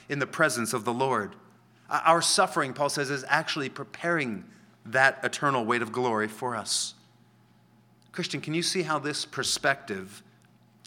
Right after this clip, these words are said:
enabled Paul to continue speaking about the Lord, to press on in his life despite the pain? Right? He knew that in the end it would be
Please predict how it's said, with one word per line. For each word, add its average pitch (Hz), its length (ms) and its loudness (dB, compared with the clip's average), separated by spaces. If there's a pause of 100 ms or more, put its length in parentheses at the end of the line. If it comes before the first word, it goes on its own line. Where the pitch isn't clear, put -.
(120)
enabled 135 500 -4
Paul 110 440 0
to - 160 -14
continue 131 680 -2
speaking 110 720 -2
about 113 280 2
the 113 80 -4
Lord, 107 400 -2 (720)
to 147 80 -6
press - 440 0
on 139 380 2
in 117 140 -6
his 123 220 -4
life 120 560 0 (260)
despite 131 480 2
the 110 80 -8
pain? 101 460 -8 (1000)
Right? 110 140 -14
He 170 160 0
knew 175 240 4
that 127 160 4
in 120 80 2
the 120 140 0
end 131 280 2
it 104 100 -4
would 113 140 -2
be 107 220 -2